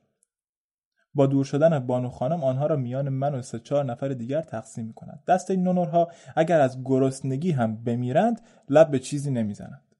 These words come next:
اینها می‌توانند در آینده وارد ارتش آلمان شوند. ساعت نزدیک چهار است که خبر می‌دهند ماشین شاهزاده خانم وارد کوچه شد. همه می‌دوند. نونورها با دست گل جلو می‌روند.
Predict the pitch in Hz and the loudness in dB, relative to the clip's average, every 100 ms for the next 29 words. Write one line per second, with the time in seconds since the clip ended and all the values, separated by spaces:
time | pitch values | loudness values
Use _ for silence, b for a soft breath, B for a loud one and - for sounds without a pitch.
0 | _ _ _ _ _ _ _ b b b | _ _ _ _ _ _ _ b b b
1 | 170 165 220 240 220 220 220 214 175 156 | 0 4 4 4 6 6 6 6 6 6
2 | - 147 151 170 190 151 147 180 - 131 | 4 4 4 2 2 4 4 4 6 4
3 | 156 170 - 131 131 139 135 104 107 _ | 4 0 4 4 4 -2 -2 -8 -10 _
4 | _ _ _ _ - 185 220 269 185 175 | _ _ _ _ -4 2 2 4 2 2
5 | 220 214 - 175 131 - 151 - 151 180 | -2 -4 0 2 2 0 -4 0 2 2
6 | 190 165 165 175 175 139 131 - 170 165 | 2 -2 -2 0 0 0 -4 -4 -6 -4
7 | 127 123 120 127 123 147 156 127 147 170 | -4 -4 -6 -6 -4 -4 -2 -2 -2 -4
8 | - 127 139 - - - _ _ b b | -8 -6 -4 -4 -10 -18 _ _ b b
9 | b - 135 151 170 139 117 107 107 - | b -4 2 4 4 2 0 -2 -8 -12
10 | _ b b - 160 160 160 170 185 139 | _ b b 0 2 2 2 2 2 6
11 | 135 135 - 139 170 147 135 135 120 107 | 6 4 0 0 0 2 2 2 0 -4
12 | 107 107 - | -6 -10 -14